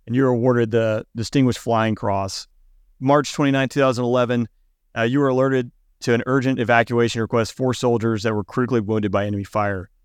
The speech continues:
After coordinating, uh, helicopter, attack helicopters to mitigate the threat in the landing zone and receiving high-risk mission approval from the Combined Air Operations Center director,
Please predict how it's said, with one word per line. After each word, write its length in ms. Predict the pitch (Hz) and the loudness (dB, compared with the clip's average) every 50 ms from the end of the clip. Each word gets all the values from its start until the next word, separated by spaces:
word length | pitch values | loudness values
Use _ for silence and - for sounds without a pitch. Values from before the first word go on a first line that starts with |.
| _ _ _ _ _ _ _ _ _ _ _ - | _ _ _ _ _ _ _ _ _ _ _ -4
After 220 | 113 110 127 113 | -4 -2 -2 -2
coordinating, 640 | - 147 147 139 139 135 131 127 127 127 127 127 127 - | 0 2 2 2 2 2 0 0 0 0 -2 -4 -6 -8
uh, 240 | 110 110 107 107 107 | -8 -6 -4 -4 -2
helicopter, 480 | 101 123 131 139 - 139 127 127 - - | 0 0 0 0 0 0 0 0 -2 -4
attack 320 | - - 139 139 147 - | -4 -2 0 -2 0 0
helicopters 500 | 156 151 147 127 151 151 139 - 151 143 - | 0 -2 0 0 -2 -2 0 0 -2 -2 -2
to 80 | - 117 | -2 0
mitigate 360 | 120 120 120 104 131 127 - | 0 0 0 0 -2 -2 -2
the 80 | - | -4
threat 240 | 90 - 120 120 120 | -6 -2 0 0 2
in 60 | 117 | 2
the 60 | 113 107 | 0 0
landing 260 | 110 110 113 117 110 | 0 2 0 0 0
zone 420 | 101 117 117 113 113 113 113 110 - _ _ _ _ _ _ _ - | 0 0 0 0 0 0 -2 -4 -8 _ _ _ _ _ _ _ -6
and 140 | 113 110 | -4 -2
receiving 380 | 110 104 - - 127 117 117 107 | -2 -2 -2 -2 -2 0 0 0
high-risk 420 | 104 117 123 127 123 123 120 - | 2 2 4 4 4 2 0 0
mission 280 | 120 117 123 120 - 120 | 0 0 0 0 0 -2
approval 360 | 104 - 120 113 110 110 107 | -2 -2 0 0 2 0 0
from 360 | 98 - - 113 107 104 107 | -2 -2 0 0 0 0 0
the 100 | 98 107 | -2 -4
Combined 380 | 92 95 110 107 107 107 104 - | -4 -2 -2 0 0 0 -2 -2
Air 160 | - 107 104 104 | -2 0 0 0
Operations 580 | 101 - - 104 104 110 110 - - 104 92 | 0 -2 -2 -2 0 0 0 -2 -2 -4 -4
Center 220 | - 104 98 98 92 | -4 -4 -4 -4 -4
director, 500 | - 101 98 98 90 - 101 98 98 | -2 -2 -2 -2 -2 -4 -4 -4 -6